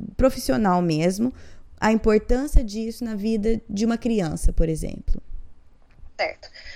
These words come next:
Speaker 2: Porque, assim, um das, da, das, dos grandes temas na, na teoria do apego, do, do,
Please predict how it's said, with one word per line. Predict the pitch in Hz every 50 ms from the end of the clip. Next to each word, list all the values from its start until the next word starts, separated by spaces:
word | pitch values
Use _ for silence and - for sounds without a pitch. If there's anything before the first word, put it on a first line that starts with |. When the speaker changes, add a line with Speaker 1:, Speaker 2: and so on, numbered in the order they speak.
| - - - - - - _ _ - -
Speaker 2:
Porque, | - 277 - 311
assim, | 330 330 - - - 147 - - - - - - - - - - - - - - - - - - - _ - -
um | 392 381
das, | 359 330 - - - - -
da, | 240 247
das, | - - 226 233 - - - - - - -
dos | - 226 -
grandes | - 254 285 294 302 277 -
temas | - - 214 214 208 185 190 190
na, | 220 233 247 226
na | 208 233 240
teoria | - 226 196 190 190 190
do | 175
apego, | 165 - - 180 175 175 175 165
do, | 170 165 151
do, | - - 165 160 156 156 156 151 160 165